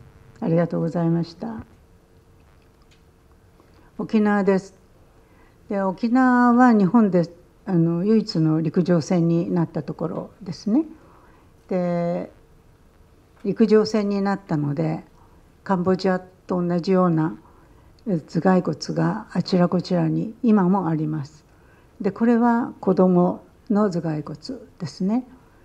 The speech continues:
で、子供が犠牲になる。大人がやった戦争で、なんで自分が死ななきゃいけなかったのかと訴えてるような、私は感じを受けました。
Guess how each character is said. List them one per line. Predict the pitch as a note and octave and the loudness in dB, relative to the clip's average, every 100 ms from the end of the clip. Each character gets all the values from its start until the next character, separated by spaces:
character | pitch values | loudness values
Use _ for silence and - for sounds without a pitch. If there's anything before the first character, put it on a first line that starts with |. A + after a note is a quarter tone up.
| _ _ - | _ _ -6
で、 | G3+ G3+ F#3 - _ _ _ | -2 0 -2 -6 _ _ _
子 | - F#3+ | -4 0
供 | A3 A#3 | 2 2
が | A#3 A#3+ A#3 | 2 0 0
犠 | F#3 | -4
牲 | D3 - F#3 | -4 2 2
に | F#3 F3+ | 4 4
な | F#3 E3+ | 4 2
る。 | - - - _ - _ _ _ | -4 -14 -20 _ -20 _ _ _
大 | E3+ | -8
人 | - G#3 G#3 G#3 | -2 0 0 -2
が | G#3 G#3 | -2 -2
や | G3 | -2
っ | F#3 | -4
た | - F#3 | -6 -6
戦 | - F#3+ | -4 -4
争 | F3 - F#3 F3 | -4 -4 -4 -2
で、 | F3+ F#3+ - - - - _ - | -2 -4 -10 -20 -20 -20 _ -6
な | F3+ G#3 | -2 0
ん | |
で | F#3 | 0
自 | D#3+ F3 | 0 0
分 | F3+ | 0
が | F3 | -2
死 | - | -2
な | F3+ F3 | 0 0
な | E3+ | 0
き | E3+ | -2
ゃ | |
い | E3+ | -4
け | F3+ | -4
な | F3+ | -2
か | F#3 | -6
っ | - | -6
た | F3 | -4
の | E3 | -2
か | G3+ F#3+ - _ _ _ _ | -2 -4 -10 _ _ _ _
と | A#3+ B3 - - | 0 0 -2 -6
訴 | A3 - - A#3 | -8 -6 -2 0
え | A#3 | 0
て | A#3 A3+ | 2 2
る | B3+ F#3 - _ - G#3 - _ _ | 2 -4 -10 _ -10 -10 -16 _ _
よ | B3 A#3+ C4 | 2 4 6
う | C4 | 6
な、 | C4+ D4 - - _ _ _ - _ _ _ F#3+ | 4 2 -6 -20 _ _ _ -20 _ _ _ -8
私 | F3 E3+ - | -4 -4 -2
は | F#3+ | -4
感 | F3+ E3+ D3+ | -2 0 0
じ | E3+ | -2
を | F3+ | -6
受 | F3 C#3+ | -8 -8
け | D#3 | -8
ま | C#3+ | -8
し | - | -12
た。 | - | -18